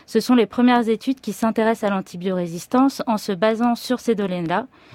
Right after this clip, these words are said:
qui sont des données qui sont sur toute la population et qui sont recueillies en vie réelle,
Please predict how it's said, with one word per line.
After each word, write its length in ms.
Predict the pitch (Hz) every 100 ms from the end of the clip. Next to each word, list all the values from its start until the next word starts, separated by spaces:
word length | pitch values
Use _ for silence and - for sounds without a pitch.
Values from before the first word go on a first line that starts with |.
| - -
qui 100 | 233
sont 180 | - 254
des 160 | 233
données 500 | 214 226 233 233 240 -
qui 100 | -
sont 160 | -
sur 160 | 190 190
toute 220 | - 254
la 120 | 233
population 680 | 220 202 - 185 180 - 247 -
et 100 | 196
qui 100 | 196
sont 180 | 208
recueillies 460 | 190 196 202 196 214
en 140 | - 185
vie 160 | 202
réelle, 420 | 208 175 165 214